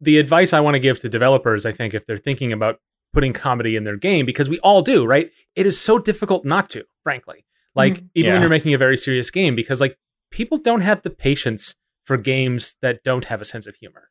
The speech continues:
Speaker 1: of any kind.
Speaker 3: Yeah.
Speaker 1: I think. And,
Speaker 2: Mm-hmm.
Speaker 1: and so it's a challenge, right? Um, I mean, uh, the, the funniest games are usually horror games, right? Like,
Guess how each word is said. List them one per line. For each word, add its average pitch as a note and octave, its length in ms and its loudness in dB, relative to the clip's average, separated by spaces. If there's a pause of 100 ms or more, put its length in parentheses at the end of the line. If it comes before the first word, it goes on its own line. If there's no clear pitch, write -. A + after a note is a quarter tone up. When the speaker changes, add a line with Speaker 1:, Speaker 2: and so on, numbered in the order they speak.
Speaker 1:
of C3+ 100 -10
any C3+ 140 -2
kind. - 220 -20 (100)
Speaker 3:
Yeah. E3 160 -2 (160)
Speaker 1:
I C3 80 -6
think. B2+ 180 -8
And, D3+ 120 -2
Speaker 2:
Mm-hmm. G3+ 80 0
Speaker 1:
and F#3 100 2
so G#3 120 6
it's A3 180 2
a A#3 40 4
challenge, - 540 -4
right? C#3 260 0 (320)
Um, C3+ 380 0
I F3 60 0
mean, F#3 240 2
uh, D#3 260 2 (160)
the, C#3+ 420 4
the C3+ 140 -2
funniest F3 540 0
games E3 320 2
are B2 80 2
usually C3+ 280 2
horror A#2+ 440 2
games, - 360 -20
right? A#2+ 280 0
Like, B2 280 -2